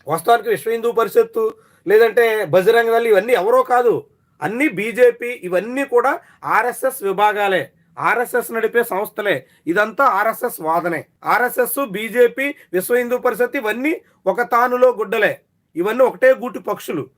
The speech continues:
మరి వీళ్ళంతా ఇక్కడ ఆంధ్రప్రదేశ్లో మొత్తం ఆలయాలన్నీ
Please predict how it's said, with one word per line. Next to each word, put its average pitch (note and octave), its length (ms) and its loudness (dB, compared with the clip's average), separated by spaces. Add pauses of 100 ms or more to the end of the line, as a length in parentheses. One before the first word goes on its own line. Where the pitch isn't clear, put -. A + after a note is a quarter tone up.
(380)
మరి B3 200 2
వీళ్ళంతా A#3 400 0 (140)
ఇక్కడ C4 180 -2 (540)
ఆంధ్రప్రదేశ్లో B3+ 600 4 (100)
మొత్తం G3+ 280 -2 (120)
ఆలయాలన్నీ B3 560 2